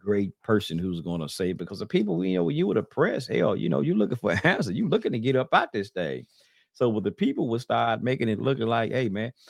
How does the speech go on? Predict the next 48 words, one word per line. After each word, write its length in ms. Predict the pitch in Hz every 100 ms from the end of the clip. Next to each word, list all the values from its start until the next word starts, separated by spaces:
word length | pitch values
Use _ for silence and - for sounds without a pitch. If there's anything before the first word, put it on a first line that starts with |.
| -
we 100 | 131
looking 220 | 143 135 117
for 140 | 113
this 160 | 104 95
person 400 | - 123 110 98
to 80 | 85
rise 440 | 95 120 113 98
up, 160 | 120 85
a 60 |
Nat 360 | 87 120 120 -
Turner." 380 | 139 123 78 64 _ _ _ _
Because, 280 | 101 135 120
hell, 180 | 143 143
y'all 240 | 131 185
be 160 | 156 143
honest, 380 | 214 269 170 156
look, 240 | 143 - _ _ _ _ _
uh, 420 | 131 113 90 71 - -
uh, 140 | 73 80
uh, 120 | 95
Nat 320 | 117 151 -
Turner 460 | 208 311 277 120 104 110
was, 320 | 117 120 104
would 200 | 120 120
have 120 | 104
been 180 | 127 113
a, 140 | 101
he 220 | 98 151
was, 200 | 196 139
would 200 | 107 120
have, 80 | 104
would 160 | 87 104
have 100 | 90
been 120 | 101
anointed 480 | 92 98 104 87 82
one, 220 | 92 82
because 320 | 82 104 90
what 140 | 113 123
he 100 | 110
did, 340 | 107 76 60 - _ - _
he 140 | - 156
revolted 600 | 127 98 151 214 226 110
against 260 | 113 117
the 80 | -
slave 440 | 120 180 208 214 131
master, 460 | 113 95 - 80
didn't 260 | 73 101 127
he? 160 | 214